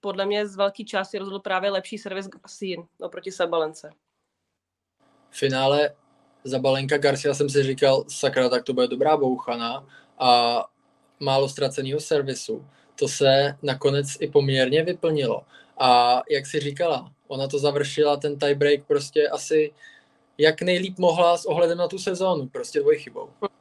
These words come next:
Speaker 1: Mm. A ona vlastně na začátku to breaku dvojchyba, na konci dvojchyba a to jsou dva body cenný, který prostě jí stále první set, který byl úplně vyrovnaný. Asi o něco víc winrů měla Garcia, ale ne o to, ale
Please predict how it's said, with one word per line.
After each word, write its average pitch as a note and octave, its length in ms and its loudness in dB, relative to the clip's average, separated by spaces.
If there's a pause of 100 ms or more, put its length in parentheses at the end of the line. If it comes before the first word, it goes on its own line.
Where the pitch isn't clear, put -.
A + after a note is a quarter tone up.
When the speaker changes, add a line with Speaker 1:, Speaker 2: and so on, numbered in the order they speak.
(360)
Speaker 1:
Mm. G#3 320 0 (320)
A A3 60 4
ona A#3+ 100 8
vlastně C4+ 440 6 (200)
na A3+ 140 0
začátku B3+ 340 -2
to C4 80 -2
breaku B3 240 0
dvojchyba, A#3 400 -2
na G#3 100 -2
konci A#3 300 -8
dvojchyba G#3+ 540 -4
a - 320 -8
to A3 120 -18
jsou A3 160 -10
dva G#3+ 120 -8
body G#3+ 260 -6
cenný, G#3+ 260 -10
který G#3 240 -14
prostě G#3 520 -10 (380)
jí G#3 400 -4
stále G#3 300 0
první G#3 340 -6
set, G3+ 260 -6
který G3 260 -8
byl G#3 160 -2
úplně G#3 360 0
vyrovnaný. G3 600 -2 (380)
Asi - 420 -10
o G3+ 40 -4
něco G#3 260 -4
víc G#3+ 240 -10 (180)
winrů G3+ 280 -4
měla G3 340 0
Garcia, G3 540 -4
ale G3+ 140 0
ne G3 180 -4
o F#3+ 80 -8
to, - 180 -14 (260)
ale G3+ 200 -4